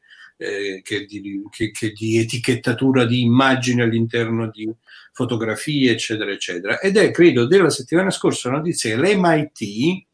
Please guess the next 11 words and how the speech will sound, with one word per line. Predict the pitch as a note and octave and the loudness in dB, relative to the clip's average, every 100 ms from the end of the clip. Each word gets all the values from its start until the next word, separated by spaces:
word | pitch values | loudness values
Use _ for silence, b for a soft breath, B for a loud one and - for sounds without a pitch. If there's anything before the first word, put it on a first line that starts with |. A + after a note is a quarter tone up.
| b b b | b b b
che | G#2 | -6
viene | A2 C3+ A2+ | -2 0 0
considerato, | A2 A2 G#2+ A#2 C3+ C3 - | -2 -4 -2 2 2 2 0
credo, | C3 B2+ A#2 G#2 | 2 2 0 -4
comunque | A2 A2+ B2 A#2 A#2 | -2 0 2 2 0
oggi | A2 A2+ G#2+ | 0 -2 -4
il | G#2+ - | -10 0
tempio | C#3 C3 B2+ A#2+ A2+ | 2 4 4 4 2
della | A2 A2 | 2 0
scienza | G#2+ - B2+ A2+ A2+ A2+ A2 | -2 0 0 0 -2 0 0
occidentale, | A2 A2+ A2+ A2+ B2+ A#2+ G#2 A#2+ E3 - | 0 -2 -2 0 -2 0 -2 0 -2 -4